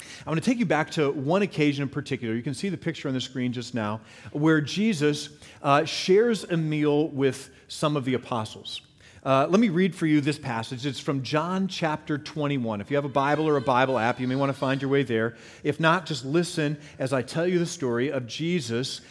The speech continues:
seeking out his friends, his disciples, and sharing community with them. Okay? In John chapter twenty-one is after Jesus' death and resurrection, so he is now raised from the dead.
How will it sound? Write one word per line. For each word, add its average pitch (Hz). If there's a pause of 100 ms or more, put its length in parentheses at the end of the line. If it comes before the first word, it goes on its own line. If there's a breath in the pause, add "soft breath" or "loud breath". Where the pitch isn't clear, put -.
(100)
seeking 220
out 175
his 165
friends, 110
his 135
disciples, 110 (320 loud breath)
and 139
sharing 170
community 131
with 110
them. 90 (340)
Okay? 151 (1120 loud breath)
In 156
John 165
chapter 202
twenty-one 160
is 131
after 175
Jesus' 151
death 147
and 156
resurrection, 117
so 117
he 127
is 123
now 120
raised 135
from 180
the 180
dead. 113